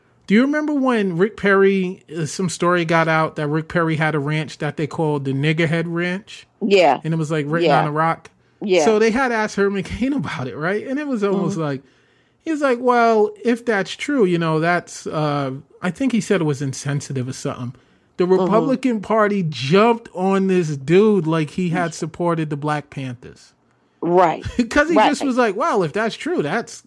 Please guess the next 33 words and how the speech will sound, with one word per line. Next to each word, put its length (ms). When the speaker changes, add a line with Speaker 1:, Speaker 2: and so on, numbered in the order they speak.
Speaker 1:
obviously 600
wrong, 640
you 80
know, 220
insensitive." 580
Speaker 2:
Yeah. 160
Yeah. 220
Speaker 1:
And 100
they 120
were 100
like, 220
"Nigga, 400
who 140
the 100
fu-, 320
do 160
you 220
not 260
know 160
what's 220
going 280
on 220
right 180
now, 240
homie?" 440
That 240
dude 40
Speaker 2:
Mm-hmm. 200
Speaker 1:
was 200
hush 600
after 400
that. 380
Like, 260